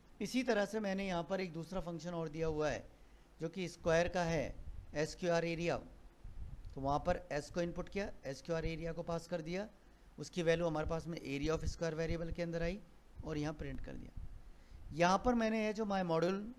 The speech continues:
simple interest के लिए, उसके अंदर direct values one thousand, ten point five rate और टू क्या है, उसका time है, ये तीनों चीज़ें मैंने input की और input करने के बाद में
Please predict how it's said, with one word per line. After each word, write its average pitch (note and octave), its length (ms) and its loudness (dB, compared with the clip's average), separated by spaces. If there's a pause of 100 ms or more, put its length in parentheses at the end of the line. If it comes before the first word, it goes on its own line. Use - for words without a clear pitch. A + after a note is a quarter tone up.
(420)
simple D#3+ 340 4
interest F3 380 2
के F#3 60 -2
लिए, G3+ 320 -2 (320)
उसके - 220 -2
अंदर G#3+ 180 4
direct D#3 360 2
values D#3 380 -2 (500)
one E3 180 4
thousand, F3 560 4 (300)
ten D#3 200 4
point D#3+ 220 2
five E3 280 2
rate E3 340 2 (360)
और D3 200 2
टू E3 100 0 (240)
क्या E3 140 2
है, G#3 280 2 (760)
उसका G3+ 220 -4
time E3 280 0
है, F2+ 100 -8 (640)
ये F3 80 -4
तीनों G3+ 260 2
चीज़ें G#3 240 -2
मैंने F3 220 2
input C#3+ 280 -4
की A3 220 -4 (460)
और D3+ 160 0
input F3 280 -2
करने D#3 520 -2
के E3 120 -4
बाद C#3 220 0
में A#2+ 200 -4